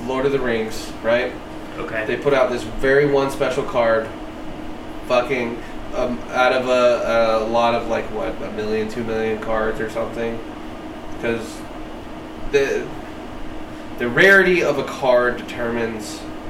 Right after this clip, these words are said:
Speaker 1: so much of the price, right?
Speaker 2: Yeah.
Speaker 1: Plus, then you get into condition and whatever else. Same thing with comic books, right? So they put this card out within a certain amount of other cards. So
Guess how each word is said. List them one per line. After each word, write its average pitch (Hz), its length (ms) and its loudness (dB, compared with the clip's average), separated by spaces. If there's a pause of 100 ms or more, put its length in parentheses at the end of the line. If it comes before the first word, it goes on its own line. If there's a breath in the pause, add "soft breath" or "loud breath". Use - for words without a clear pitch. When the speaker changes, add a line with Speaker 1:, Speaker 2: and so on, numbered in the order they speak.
(280)
Speaker 1:
so - 280 2
much 123 200 0
of - 60 -6
the 107 60 -4
price, - 360 -10
right? 127 320 -2 (200)
Speaker 2:
Yeah. - 180 -6 (420)
Speaker 1:
Plus, 123 300 2
then 123 140 0
you 127 80 -2
get 123 100 2
into 117 160 -4
condition 117 520 -2
and 110 140 -4
whatever 107 200 -4
else. - 120 -8
Same 117 300 -2
thing 123 180 -2
with 113 180 -6
comic 110 340 -2
books, - 300 -12 (500)
right? 120 260 -2 (640)
So 113 560 2 (920)
they 135 140 4
put - 180 -4
this 156 140 -4
card 139 280 2
out 117 320 2 (1160)
within 127 420 0
a 120 60 -2
certain 120 260 -4
amount 113 240 0
of 110 80 -2
other 107 160 0
cards. - 340 -8
So 104 260 -4